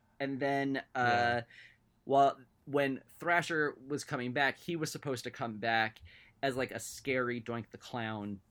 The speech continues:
Speaker 1: uh, re-, retake, uh, with Bruce Pritchard actually as his manager. So these are the plans here, and this is the beaver cleavage we have here. I don't, they never, I believe, directly say that she's his mother.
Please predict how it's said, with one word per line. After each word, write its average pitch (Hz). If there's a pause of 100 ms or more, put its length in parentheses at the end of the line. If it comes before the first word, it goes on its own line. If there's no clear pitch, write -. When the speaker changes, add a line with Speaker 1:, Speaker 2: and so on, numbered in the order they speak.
(140)
Speaker 1:
uh, 92 (160)
re-, 104 (140)
retake, 110 (520)
uh, 104
with 117
Bruce 135
Pritchard -
actually 120
as 104
his 95
manager. - (1040)
So -
these 139
are 143
the 123
plans 120
here, 160
and 123
this 123
is 123
the 127
beaver 117
cleavage 113
we 113
have 95 (200)
here. 180
I 165
don't, 226 (500)
they 185
never, 214
I 190
believe, 151
directly 135
say 110
that 98
she's 135
his 107
mother. 98